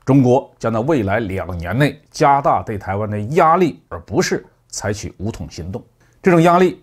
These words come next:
一方面是针对台湾的，另一方面呢是针对美国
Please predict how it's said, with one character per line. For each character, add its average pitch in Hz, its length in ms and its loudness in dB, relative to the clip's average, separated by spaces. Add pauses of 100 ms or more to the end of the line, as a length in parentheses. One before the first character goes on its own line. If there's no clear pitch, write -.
一 147 100 2
方 147 120 2
面 156 120 0
是 123 80 -4
针 139 140 -2
对 139 100 0
台 113 180 -2
湾 127 180 -4
的， 143 120 -16 (360)
另 175 160 -2
一 160 60 0
方 160 160 2
面 165 120 0
呢 143 200 0
是 120 140 -8
针 147 180 0
对 151 120 0
美 80 320 -8
国 92 380 -4